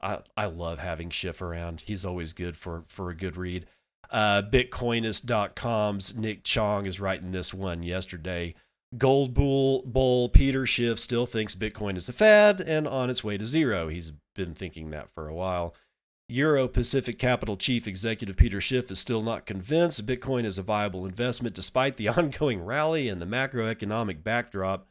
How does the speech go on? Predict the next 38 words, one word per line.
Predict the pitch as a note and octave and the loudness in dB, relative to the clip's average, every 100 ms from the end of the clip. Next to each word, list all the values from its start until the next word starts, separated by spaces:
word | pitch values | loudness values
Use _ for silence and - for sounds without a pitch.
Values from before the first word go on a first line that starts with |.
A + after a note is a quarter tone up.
| _ _ _ _ - | _ _ _ _ -2
On | A2 A#2+ | 0 2
August | B2 B2+ A2 | 2 0 -4
the | A2 | -4
fifteenth, | B2+ A#2+ - B2+ A#2+ | -4 -2 0 -2 -2
the | A2+ | -2
investor | G#2 A#2 A2+ G#2+ | -2 -4 -4 -8
commented, | - B2+ A#2 G#2+ G2 G#2 G#2 - _ _ _ - | -4 -2 -2 -2 -4 -6 -8 -14 _ _ _ -8
uh, | B2+ A2 G#2+ G#2+ G#2 | -4 -2 0 -2 0
quote, | - C3+ B2 A#2+ A2+ | 4 4 4 2 4
"Buffett's | A2+ - - - | 6 6 0 0
decision | B2+ C#3+ B2 A#2+ | 0 0 0 -2
to | A2 | -2
buy | G2+ A#2 A2+ | 0 2 0
Barrick | G#2+ A#2 A#2+ A2 | 0 -2 -2 -4
Gold | G#2+ A2 G#2 | -2 -2 -2
and | F#2 G2 | -2 -2
not | A#2 B2+ A#2 | -2 -2 -4
Bitcoin | A2+ - A2+ G2+ | -6 -4 -4 -2
or | |
G | F#2+ A2 G#2 | -4 -4 -2
B | G#2 | -4
T | F2+ G2 | -4 -4
C | - B2+ A2+ | -4 -2 -2
is | F#2+ - | -2 -4
further | - G3+ G#3+ D#3+ A2 | 0 6 8 8 4
condemnation | - G#2 F2 F2 E2+ E2 - D#2+ D2+ | -2 -4 -4 -4 -4 -4 -6 -8 -8
of | F2 D#2 | -10 -8
Bitcoin. | E2 - E2 D#2 D2+ | -8 -8 -8 -8 -6
Buffett | B2+ C3 C3 | -4 -4 -4
clearly | - F#3 G#3+ G3 A#2+ | 2 6 8 6 4
doesn't | G#2 F#2+ F#2+ C#2 | 0 -2 -4 -8
think | G2+ F2+ D#2 | -6 -6 -4
Bitcoin | G2 - G2 F2+ F2 | -8 -6 -6 -4 -6
represents | F2 E2+ G2 F2 - | -6 -6 -8 -8 -10
a | |
threat | - G2 G2 - | -10 -8 -8 -8
to | - | -6
gold | G#2+ F#3+ G3 F#3+ | 2 6 8 6